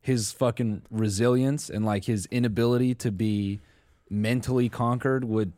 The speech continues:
would play a factor. And, you know, just his wild fight style with the elbows and stuff. But Gaethje was just, he fucking, he s-, he silenced that, man. He, he found a weird, awkward timing, and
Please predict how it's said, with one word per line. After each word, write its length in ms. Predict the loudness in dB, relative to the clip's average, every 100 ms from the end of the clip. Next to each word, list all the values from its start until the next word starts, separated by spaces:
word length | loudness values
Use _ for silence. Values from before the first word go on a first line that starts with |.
| _ -6
would 240 | -6 -4
play 200 | 0 0
a 40 | 0
factor. 580 | -2 -4 -2 -2 -4 -6 _ _ _ -4
And, 120 | 0
you 60 | 2
know, 100 | 2
just 160 | 0
his 120 | -2
wild 320 | 2 2 2 0
fight 260 | -2 -2
style 280 | -2 0 2
with 80 | 0
the 80 | -2
elbows 400 | -2 2 2 0
and 100 | -2
stuff. 300 | 0 0 0
But 160 | -4 -4
Gaethje 420 | 0 0 0 0
was 180 | 0 0
just, 320 | -2 -2 -6 _ _ _ _ _ -20 -12
he 140 | -4 -2
fucking, 360 | 0 0 0
he 60 | -2
s-, 180 | -4 -10 _ _ _
he 140 | -6 -4
silenced 580 | 0 2 2 2 0
that, 240 | 2 2 2
man. 240 | 0 0
He, 340 | 0 -2 -4 -6
he 140 | -6 -4
found 320 | -2 0 2
a 80 | 0
weird, 420 | 2 2 4 2
awkward 420 | 0 -2 0 -2 -2
timing, 540 | -2 0 0 0 0
and 240 | 0 -2